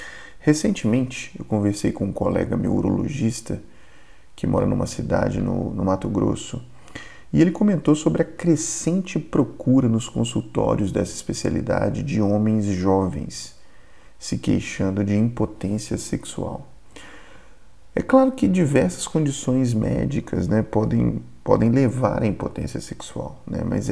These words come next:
essa é uma condição incomum entre jovens e tem chamado a atenção dos urologistas. Tem sido até tema recorrente em congressos de urologia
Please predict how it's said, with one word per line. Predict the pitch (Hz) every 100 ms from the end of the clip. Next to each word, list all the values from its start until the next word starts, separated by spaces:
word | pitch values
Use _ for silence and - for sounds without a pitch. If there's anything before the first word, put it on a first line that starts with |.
| -
essa | - 131 -
é |
uma | 151
condição | 151 165 151 143 - 131 139
incomum | 170 175 - 180 151 139 131 143 -
entre | 135 135 143
jovens | 143 127 120 120 - - - - - - - - -
e | 127
tem | 123 170
chamado | - 180 - 185
a | 180
atenção | 175 147 - 151
dos | 139 123
urologistas. | 107 117 113 - 117 - - - - - - - -
Tem | -
sido | - 127
até | 117 131
tema | - - 135 123
recorrente | 123 - 123 120 110 131 135 -
em | 104
congressos | - 113 95 95 - 120 110 101
de | 107
urologia | 110 110 107 101 95 110 127 131